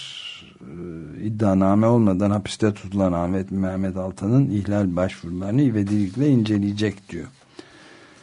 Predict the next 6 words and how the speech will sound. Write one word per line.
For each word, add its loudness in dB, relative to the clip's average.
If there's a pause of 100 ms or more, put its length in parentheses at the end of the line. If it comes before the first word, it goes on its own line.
(420)
Bu -6
da -8
incelemeye 0
değer 0
bulması -4
önemli. 4